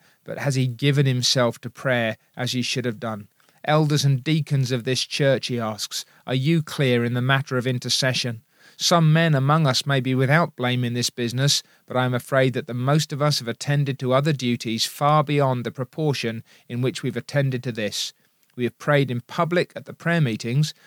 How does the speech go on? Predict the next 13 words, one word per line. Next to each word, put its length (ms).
and 80
we've 140
not 220
forgotten 360
the 60
supplication 760
for 80
the 80
saints 420
at 80
the 60
family 460
altar. 400